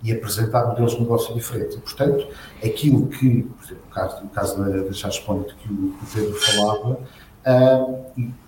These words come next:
tarifário que eles apresentam é, é, é diferente daquilo que nós temos, eh, tipicamente nos, nos centros nacionais. Ah, e, portanto, é outro modelo de negócio. Eh, depois cada utilizador terá que fazer as suas,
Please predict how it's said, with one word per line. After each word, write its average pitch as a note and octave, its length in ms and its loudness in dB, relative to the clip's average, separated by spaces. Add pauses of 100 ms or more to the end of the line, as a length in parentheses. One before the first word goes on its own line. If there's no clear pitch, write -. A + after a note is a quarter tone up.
tarifário G#2+ 440 0
que - 100 -10
eles A2 120 0
apresentam B2 520 -2
é, B2 280 -2
é, A#2+ 260 4
é - 20 4
diferente B2 520 2
daquilo B2+ 320 2
que B2+ 80 -4
nós B2 300 0
temos, B2+ 500 0
eh, A2+ 160 -2 (160)
tipicamente A#2 680 -2 (460)
nos, A2 520 -4
nos A2 180 -4
centros G#2 280 0
nacionais. - 580 -8 (500)
Ah, G2 560 2 (760)
e, G#2 100 -2
portanto, - 540 -2
é A2+ 100 4
outro B2 360 6
modelo G2+ 240 -2
de G#2 60 -2
negócio. E2+ 400 -8 (180)
Eh, F2+ 160 -6
depois A2 260 -2
cada A#2+ 220 6
utilizador A#2+ 580 4
terá A#2+ 220 2
que - 60 -4
fazer A#2 280 0
as G#2+ 100 -2
suas, A2 460 -4